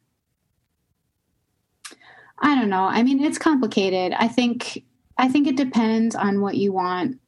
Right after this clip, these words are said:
as a band and if everyone's on the same page. Um, and I think a lot of times for bands like, um, Cayetana and, like, s-, y-, you know, like, they're genuinely good.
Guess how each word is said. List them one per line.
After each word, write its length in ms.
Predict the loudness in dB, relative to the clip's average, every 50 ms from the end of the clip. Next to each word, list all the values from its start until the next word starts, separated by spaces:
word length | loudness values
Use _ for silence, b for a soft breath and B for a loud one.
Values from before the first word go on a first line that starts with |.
| _ -4
as 160 | -4 -4 -4
a 40 | -4
band 540 | -2 -2 -2 0 -2 -2 -2 -4 -4 -6 -8 -8 -6
and 360 | -4 -2 -2 -2 -2 -2 -2 -2
if 180 | -4 -4 -2
everyone's 480 | -4 -4 -2 -2 -2 -2 -2 -2 -2 -2
on 100 | -2 -2 -2
the 80 | -4
same 240 | -2 -2 -2 -2 -2
page. 640 | -2 -4 -4 -2 -2 -4 -4 -4 -6 -6 -8 B B B B B B B B B B B -4 -2
Um, 540 | 0 0 0 0 0 0 0 -2 -2 -2 -2 -2
and 560 | 0 0 0 0 0 -2 -2 -2 -4 -4 -6 -2
I 100 | -2 -2 -2
think 220 | 0 -2 -2 0
a 60 | 0
lot 200 | 0 2 2 0
of 100 | 0 -2
times 640 | -2 -2 -2 0 0 0 -2 -2 -4 -8 -12 -18 -20 _ _ _ _ _ _ _ _ _ -4 0
for 160 | 0 0 2
bands 300 | 2 0 2 0 0 0
like, 420 | 0 -2 -2 -4 -8 -14 -16 -20 _ _ _
um, 540 | -2 -2 0 0 0 -2 -2 -2 -2 -4 -6 -10 _ _ _ _ _ _ _ _ _ _ _ _ _ _ _ _ _ _ _ _ _ _ _ _ _ _ _ _ _ _ _ _ _ _ _ _ _ _ _ -4
Cayetana 800 | -2 0 0 -2 -2 0 0 2 2 2 0 0 -2 -2 -4 -2
and, 200 | -2 -2 0 0
like, 320 | 0 -2 -2 -4 -6 -8
s-, 260 | -12 -12 -12 -12 -14 _ _ _ _ _
y-, 220 | -2 0 0 0 -2
you 220 | -2 -2 0 0 2
know, 220 | 2 0 0 0
like, 240 | -2 -2 -4 -2 -2
they're 260 | 0 0 2 0 0
genuinely 880 | 0 0 0 0 2 0 0 0 0 -2 -2 -2 -2 -2 -2 -2 -4 -2
good. 440 | -2 0 0 0 0 -2 -2 -2 -6